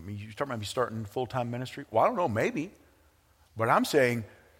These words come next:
just getting in the center of God's will for your life, whether that's full-time Christian ministry or something else. It's not too late. How do I know it's not too late? Because you still have breath. You still have purpose.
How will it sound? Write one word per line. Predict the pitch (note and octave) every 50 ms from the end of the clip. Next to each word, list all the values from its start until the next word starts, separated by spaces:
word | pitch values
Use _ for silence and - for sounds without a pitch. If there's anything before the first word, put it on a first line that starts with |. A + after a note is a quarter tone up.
| _ -
just | - E3 - - B2
getting | G#2+ B2+ D#3+ F#3+ F#3+ E3 D#3+
in | - C#3 D3+ C#3+
the | B2
center | G2+ - - C#3+ D3+ D3+ C#3
of | B2 G#2+
God's | G#2 A#2+ A#2 B2+ B2+ A2
will | A2+ A#2+ C#3 D3+
for | - - A#2+ G#2+
your | F#2 F2+ F#2
life, | F2+ A2 F#3+ - - G2 - - - - - _ _ _ _ _ _ _ _ _ _ _ _ _ _ _ _ _ _ _
whether | - E3+ E3
that's | C#3+ D3+ - -
full-time | - F#3+ F#3+ - F3 E3
Christian | C#3 - E3+ - - C#3
ministry | C3 C#3 E3+ E3 - - E3
or | B2+ A2+
something | - - D#3 D#3 - A#2+ A2
else. | C#3 A3 C#4 - - - - - _ _ _ _ _ _ _ _ _ _ _ _ _ _ _ _ -
It's | C3+ C3+ -
not | C#3 C3+ E3 A#3 - -
too | - D3+ D3
late. | D#3+ G3 F3 - - - - - -
How | - - F3 F#3 F#3+
do | F#3 F3+
I | F3 E3 D#3+
know | D#3+ E3 D#3+ D#3
it's | - - -
not | C3+ A#2+ A#2 -
too | - C3 B2+
late? | A#2 A#2 A2 G2+ - - - - - - - -
Because | C4+ C4 - D4 D#4+ D#4 D4 G#3+ B3+
you | C4+
still | A#3+ - - E4+ D#4+ D#4 D4
have | C#4+ D#4 C#4+ G#3 A#3
breath. | A3 C4 C#4+ D4 C#4+ C4+ B3 - - - - - - - - - - - _ _ - _ _ _ _ _ _ _ _ _ _ _ _ _ _ _ _ _ _ _ _ _ _ _ -
You | E3+ G#3 A#3+
still | - - - - D4+ D#4+ D#4
have | C#4 C4 C4 A#3+ -
purpose. | - A#3+ C4+ C#4 C#4+ C#4 B3 F#3 - - - - - - -